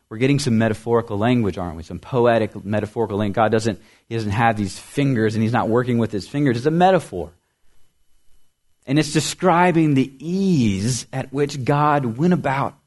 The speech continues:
creating the cosmos. Right? He didn't have to put his shoulder into it.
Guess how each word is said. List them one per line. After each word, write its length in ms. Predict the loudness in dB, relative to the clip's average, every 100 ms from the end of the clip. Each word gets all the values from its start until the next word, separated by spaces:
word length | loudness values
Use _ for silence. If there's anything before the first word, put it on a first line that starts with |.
| _
creating 380 | -8 -2 0 0
the 100 | -2
cosmos. 480 | -4 -10 -12 -12 -20 -20 -20 -20 _ _ _ -20 -20 _ _ -20 -4
Right? 240 | -2 -2 -6 -20 _ -20 _ _
He 100 | 2
didn't 240 | 4 6
have 300 | 6 6 4
to 320 | 2 2 2 -2 _ -20 _ _ _ _ _ -4
put 160 | 0
his 100 | 2
shoulder 540 | 0 2 4 6 6 6
into 420 | 4 0 0 0
it. 140 | 0